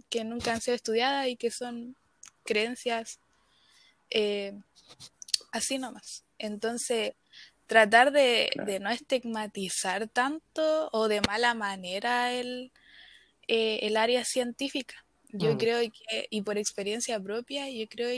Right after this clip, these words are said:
Speaker 1: que se puede convalidar,
Speaker 3: Mm.
Speaker 1: que, y que se va a convalidar, pero uno tiene que tener claro, eh,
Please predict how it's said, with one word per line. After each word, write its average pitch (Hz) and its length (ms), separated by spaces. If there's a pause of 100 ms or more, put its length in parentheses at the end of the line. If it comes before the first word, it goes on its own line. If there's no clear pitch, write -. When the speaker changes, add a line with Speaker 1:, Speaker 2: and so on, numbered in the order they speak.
Speaker 1:
que 254 160
se 254 200
puede 247 340
convalidar, 254 600 (640)
Speaker 3:
Mm. 156 180
Speaker 1:
que, 208 380 (320)
y 196 160
que 208 140
se 202 180
va 202 100
a 254 60
convalidar, 285 640 (200)
pero 214 460
uno 226 300
tiene 233 260
que 220 160
tener 214 480 (140)
claro, 262 580 (480)
eh, 214 480